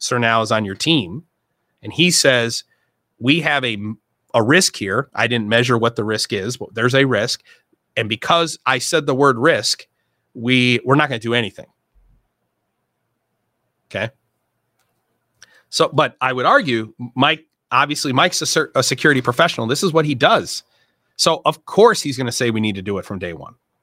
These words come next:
What I'm saying is, is that Mike should be on the team from day one. We should be hearing his voice from day one, but it should be a consideration,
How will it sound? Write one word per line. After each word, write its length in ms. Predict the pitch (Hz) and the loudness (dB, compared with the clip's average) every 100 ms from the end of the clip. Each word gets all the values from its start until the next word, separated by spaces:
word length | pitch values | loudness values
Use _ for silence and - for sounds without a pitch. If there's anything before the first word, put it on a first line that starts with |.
| _ _ _ _ _ _ _ _ _ - | _ _ _ _ _ _ _ _ _ -2
What 160 | 117 | 2
I'm 160 | 202 277 | 4 2
saying 360 | - 160 139 127 | 0 0 0 0
is, 320 | 117 117 - _ | -2 -4 -10 _
is 100 | 127 | 0
that 160 | 135 110 | 0 2
Mike 240 | 160 254 | 2 2
should 160 | - 180 | 0 0
be 120 | 170 | 2
on 120 | 156 | 2
the 80 | 135 | 2
team 260 | - 165 160 | 0 2 2
from 140 | 143 | 2
day 160 | 131 123 | 4 4
one. 380 | 113 110 151 - _ _ _ _ _ | 2 0 -2 -10 _ _ _ _ _
We 120 | 139 | 2
should 160 | 170 147 | 2 2
be 100 | 139 | -2
hearing 300 | 151 165 151 | 2 4 6
his 180 | 135 120 | 4 4
voice 280 | 175 247 - | 4 4 2
from 140 | 127 | 0
day 180 | 113 101 | 0 0
one, 300 | 92 82 135 _ _ _ _ _ _ - | -2 -6 -12 _ _ _ _ _ _ -2
but 220 | 151 143 | 0 0
it 100 | 151 | -6
should 220 | 147 160 135 | -4 -4 -2
be 380 | 170 165 156 156 | 2 2 0 0
a 120 | 131 | -2
consideration, 1080 | - 135 - 190 196 175 160 - 165 156 | 0 -2 2 4 6 6 4 2 0 0